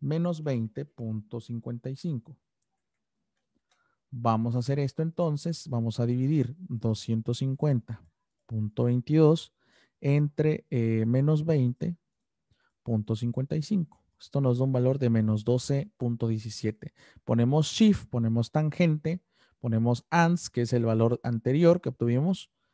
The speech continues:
y eso nos da un valor de menos ochenta y cinco punto treinta grados. ¿Ok? Esto quiere decir que nuestra resultante tiene un ángulo de menos ochenta y cinco punto treinta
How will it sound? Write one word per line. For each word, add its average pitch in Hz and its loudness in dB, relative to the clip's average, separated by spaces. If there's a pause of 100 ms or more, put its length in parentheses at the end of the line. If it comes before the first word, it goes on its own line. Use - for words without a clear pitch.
(340)
y 143 2
eso 156 4
nos 135 2
da 147 2
un 151 2
valor 147 2
de 147 -4
menos 151 -4
ochenta 139 -10
y 104 -8
cinco 110 -8 (800)
punto 147 -4 (120)
treinta 120 -4
grados. - -10 (280)
¿Ok? 190 -8
Esto 131 -10
quiere 131 -6
decir 151 -6
que 160 -6 (400)
nuestra 123 4
resultante 156 0
tiene 131 -2
un 131 2
ángulo 143 0
de 117 0
menos 113 0
ochenta 110 -4
y 110 0
cinco 147 -2
punto 120 -4
treinta 151 0